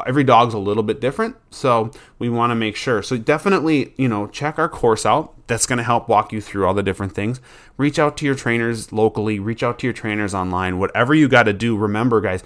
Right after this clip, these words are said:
you're not alone in any of this dog training stuff. We are here, we are waiting to help you guys. You just gotta get a hold of us.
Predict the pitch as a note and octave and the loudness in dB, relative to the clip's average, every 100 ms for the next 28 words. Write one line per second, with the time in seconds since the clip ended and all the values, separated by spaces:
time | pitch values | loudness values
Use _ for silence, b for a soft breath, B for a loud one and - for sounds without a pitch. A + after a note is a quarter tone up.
0 | b b - B2+ B2+ G3+ A#2+ G2+ B2 A2 | b b -4 2 2 4 2 2 2 0
1 | - F#2+ G#2+ A#2+ G#2+ G2+ E2+ E2 G2 A2+ | -2 -4 -2 -2 -2 -2 -2 -4 -4 -4
2 | A#2 B2 - A#2 B2 b b b b b | -2 -2 -2 -2 -2 b b b b b
3 | G#2+ C3+ C3+ B2 C#3 C#3 D3 A#2+ G#2+ F#2 | -2 0 0 0 0 2 2 2 0 0
4 | F#2+ G#2+ A2+ A2 - A2 A#2+ B2 D3 D3 | 0 0 0 -2 -2 -4 -2 -4 -2 -2
5 | D#3+ - b b _ - F#2+ F#2+ A2 - | -6 -10 b b _ -16 -12 -8 -8 -4
6 | A2 A2 G#2+ F#2+ G2+ F#2+ E2+ - | -4 0 0 0 0 0 -2 -4